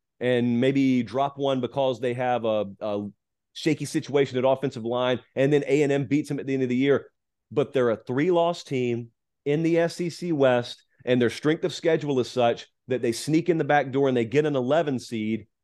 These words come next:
and then in December they get healthy, and they get hot, and they do exactly what a really talented team with a third chance in life does. They go on to beat a bunch of folks and end up right there in the championship discussion.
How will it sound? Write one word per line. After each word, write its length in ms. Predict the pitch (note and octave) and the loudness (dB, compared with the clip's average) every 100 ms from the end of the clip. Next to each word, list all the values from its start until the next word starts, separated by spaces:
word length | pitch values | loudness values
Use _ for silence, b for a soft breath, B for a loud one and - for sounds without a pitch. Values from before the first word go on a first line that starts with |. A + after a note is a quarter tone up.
| _ _ _ - | _ _ _ -2
and 200 | C3+ C3 | 0 2
then 160 | D3 | 2
in 100 | D3+ | 2
December 460 | C3+ C3 D#3 D3 E3 | 0 -2 -2 -2 0
they 140 | D#3 | 0
get 140 | D#3 E3 | 0 -2
healthy, 560 | C#3 A#2+ - A2 A2+ - _ _ _ _ | -2 -4 -2 -6 -6 -10 _ _ _ _
and 160 | B2+ C#3 | -2 2
they 100 | C#3+ | 2
get 160 | D#3 C#3 | 2 0
hot, 500 | - C#3 A2+ - - _ _ _ _ _ - | -2 0 0 -2 -10 _ _ _ _ _ -2
and 220 | C#3+ C#3 | 0 2
they 120 | C#3+ | 2
do 200 | C3 C#3+ | 4 4
exactly 720 | C3 G2+ G2 C3+ E3 E3+ F3 | 2 0 -2 -2 0 0 0
what 360 | C#3+ D#3 D#3 D3+ | 2 2 0 0
a 120 | B2 A2+ | -6 -6
really 300 | A2 D#3 F3 | -2 2 2
talented 560 | E3+ E3 D#3 E3 D#3 C3+ | -2 -8 -6 -4 -4 -4
team 320 | - D#3 B2+ | -2 0 2
with 140 | B2+ A#2+ | 4 4
a 80 | |
third 540 | A2 - D#3 D#3+ F3 D#3+ | 2 0 4 4 4 0
chance 420 | - F#3 F3 - | -2 -2 -2 -2
in 100 | D3 | -4
life 380 | B2+ A#2+ A#2+ C3 | -2 -2 -2 -2
does. 400 | D#3 B2 A#2 A2+ _ _ _ _ _ - | 0 2 0 -4 _ _ _ _ _ -2
They 140 | D3+ | 0
go 220 | D3+ E3 | 0 -2
on 160 | D#3 D3 | -2 -2
to 60 | |
beat 340 | A#2+ D3+ D#3 - _ - | -6 -6 -8 -10 _ -4
a 80 | |
bunch 260 | A#2 D3+ F3+ | 0 2 0
of 80 | F#3 | 0
folks 300 | D3+ C#3+ C3 | 2 2 2
and 160 | C3+ | 0
end 100 | D3 | 2
up 140 | D3+ C3+ | 2 2
right 160 | C#3+ | -2
there 80 | C3+ | 0
in 80 | C3 | -4
the 40 | |
championship 540 | A2 C3 A#2 G#2+ - A2 | -4 -6 -4 -4 -4 -6
discussion. 420 | G2+ A#2+ F#2+ F2+ | -4 -4 -4 -6